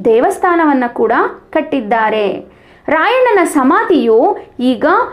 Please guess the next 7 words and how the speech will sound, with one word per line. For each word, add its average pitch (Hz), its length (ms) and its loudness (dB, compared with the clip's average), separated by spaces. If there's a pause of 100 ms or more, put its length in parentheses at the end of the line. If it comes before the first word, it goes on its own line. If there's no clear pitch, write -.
(160)
ಭಕ್ತಿ 349 760 0
ಗೌರವಗಳುಳ್ಳ 311 1080 2 (220)
ಜನರ 240 260 -2
ಪಾಲಿಗೆ 233 800 -2 (140)
ವೀರಗುಡಿಯ 277 920 2
ರಾಯಣ್ಣನ 254 680 0
ಗದ್ದುಗೆಯಾಗಿದೆ. 233 1300 0